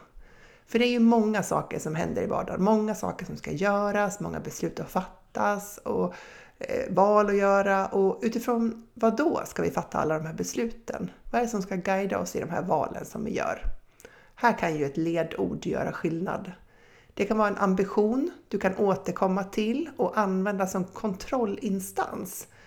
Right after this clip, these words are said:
när du fattar ditt beslut eller gör något val. Är det här beslutet i den andan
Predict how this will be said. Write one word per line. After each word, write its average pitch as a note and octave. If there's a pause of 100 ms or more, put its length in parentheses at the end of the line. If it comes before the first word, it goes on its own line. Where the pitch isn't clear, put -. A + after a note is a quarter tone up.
(200)
när F#3+
du F#3
fattar F3+
ditt E3
beslut G3
eller E3
gör D#3+
något -
val. - (760)
Är C4
det B3+
här F#3+
beslutet E3
i -
den D#3
andan D#3+